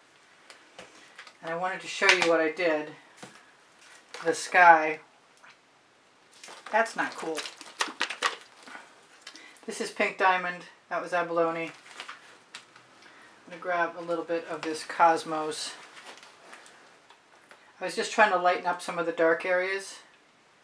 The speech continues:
And I have a little bit of carnation.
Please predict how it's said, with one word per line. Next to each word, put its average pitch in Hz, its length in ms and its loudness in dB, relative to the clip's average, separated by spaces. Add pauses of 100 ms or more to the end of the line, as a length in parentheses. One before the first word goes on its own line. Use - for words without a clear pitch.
(3000)
And 160 80 -14
I 156 40 -10
have 160 340 -8
a 170 40 -12
little 170 180 -8
bit 165 140 -2
of 165 140 -6
carnation. 165 800 -10